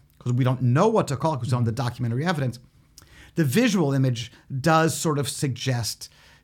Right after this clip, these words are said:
um, the p-, close proximity, and already by the, this is a late sixteenth century image, already by then, the idea that Europeans have come to control not only the physical place, but the people who work that place.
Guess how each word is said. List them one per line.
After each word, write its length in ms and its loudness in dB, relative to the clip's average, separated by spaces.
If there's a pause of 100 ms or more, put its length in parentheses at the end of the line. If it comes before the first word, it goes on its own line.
(180)
um, 380 -2 (320)
the 140 -4
p-, 200 -16
close 400 0
proximity, 920 -2
and 180 0
already 540 0
by 180 -2
the, 180 -4 (100)
this 200 -6
is 100 -6
a 60 -6
late 400 -4
sixteenth 520 -8
century 240 -6
image, 200 -4 (420)
already 240 0
by 180 0
then, 380 -2 (300)
the 120 0
idea 340 0
that 100 -4
Europeans 520 -2
have 120 -4
come 200 -2
to 100 -6
control 500 -2
not 220 0
only 140 -2
the 80 -4
physical 360 -8
place, 340 -2
but 180 -8
the 60 -10
people 280 -8
who 80 -4
work 260 -8
that 180 -12
place. 480 -16